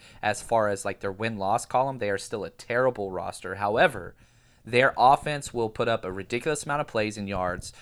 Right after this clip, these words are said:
Murray goes six for seven for only forty-four yards, but looked very, very good and efficient. Whoever the wide receivers are for this team, which there's gonna be four starting wide receivers, that's what they like to do,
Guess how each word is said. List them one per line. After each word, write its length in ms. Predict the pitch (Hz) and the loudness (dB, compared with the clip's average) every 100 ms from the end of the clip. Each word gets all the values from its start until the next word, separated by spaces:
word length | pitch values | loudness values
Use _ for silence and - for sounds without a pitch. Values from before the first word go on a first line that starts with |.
| - | -14
Murray 320 | 107 117 139 147 | -2 4 4 4
goes 200 | 117 - | 2 2
six 300 | - 160 - | -4 -6 -4
for 160 | 147 | -4
seven 380 | 143 131 123 123 | -2 0 0 0
for 180 | 120 110 | -4 -4
only 180 | 110 107 | -2 -4
forty-four 500 | - 117 117 123 131 | 0 0 0 0 2
yards, 440 | 127 98 110 - - - - 127 | 6 6 4 -4 -14 -20 -20 6
but 340 | 202 160 143 - - | 12 12 10 2 -8
looked 240 | 113 113 98 | -2 -2 -2
very, 480 | 101 104 117 120 | -8 0 4 4
very 320 | 117 113 110 104 | 4 2 0 0
good 260 | 107 107 | -2 -2
and 120 | 104 | -2
efficient. 580 | 95 - 101 - 95 - - | -4 -6 -6 -6 -10 -10 -8
Whoever 420 | 135 139 185 214 | 2 6 6 6
the 120 | 175 | 2
wide 300 | 135 113 120 | 4 6 6
receivers 540 | 117 110 104 104 117 98 | 4 -4 -4 -4 -4 -2
are 320 | 87 101 131 - - - _ _ _ | 0 0 -2 -8 -18 -20 _ _ _
for 240 | - - 113 | -8 0 2
this 240 | 113 107 | 2 0
team, 300 | - 110 117 | -2 -4 -4
which 240 | 107 98 - | -2 -4 -4
there's 180 | 98 | -6
gonna 160 | - 107 | -4 -2
be 100 | 110 | -2
four 280 | - 110 113 | -2 2 2
starting 420 | - 113 117 123 | 2 2 2 2
wide 200 | 113 117 | 2 0
receivers, 400 | 127 - 98 101 | -2 -4 -4 -4
that's 180 | 95 - | -4 -6
what 100 | 104 | -4
they 120 | 110 | -2
like 220 | 101 101 | 0 0
to 80 | - | -2
do, 240 | 117 90 | -6 -6